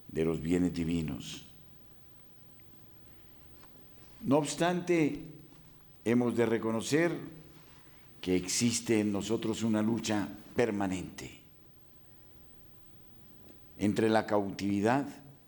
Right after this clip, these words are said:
y la luz, entre los vicios y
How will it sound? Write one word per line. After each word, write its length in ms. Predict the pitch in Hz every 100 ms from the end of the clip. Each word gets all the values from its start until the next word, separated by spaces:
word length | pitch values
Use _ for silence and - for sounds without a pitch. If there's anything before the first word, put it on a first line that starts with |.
| - - - _ - - - - -
y 100 | 120
la 140 | 110 101
luz, 640 | 80 73 73 - - - - - - - - - - - - - - - - - - - -
entre 280 | 87 85 110
los 200 | 131 120
vicios 680 | 160 160 160 147 - - - - - - - - - - - - - - - - - - - - - -
y 680 | 92 92 87 85 80 65